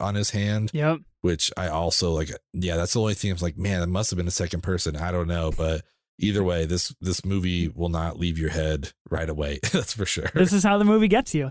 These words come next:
Speaker 2: This is how it gets you to continue to think about it. Let's blow through our A one acts real quick. We're obviously gonna start with, with the man, the myth, the legend, uh, Jake G, playing both Adam and Anthony for this.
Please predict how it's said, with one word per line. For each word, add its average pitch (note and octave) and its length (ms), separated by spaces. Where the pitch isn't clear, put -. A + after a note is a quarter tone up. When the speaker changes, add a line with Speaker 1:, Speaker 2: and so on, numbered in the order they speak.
Speaker 2:
This F#3+ 200
is G#3+ 80
how A3 180
it G3+ 60
gets F#3+ 180
you A3 80
to G3 100
continue F#3+ 500
to F3+ 100
think F#3 240
about E3+ 240
it. E3+ 180
Let's F#3+ 200
blow B3 220
through A3+ 140
our G#3+ 140
A F#3+ 140
one F#3+ 140
acts D#3+ 280
real D#3+ 140
quick. D#3+ 240
We're F#3 140
obviously F#3 280
gonna F#3 140
start F#3 200
with, F3 180
with F3+ 180
the F3+ 60
man, F3+ 220
the F3 60
myth, E3+ 160
the E3 60
legend, E3 460
uh, D#3 140
Jake E3 320
G, G#3+ 320
playing F3+ 240
both G3+ 260
Adam E3+ 380
and G3 380
Anthony F#3 460
for F3 140
this. E3+ 300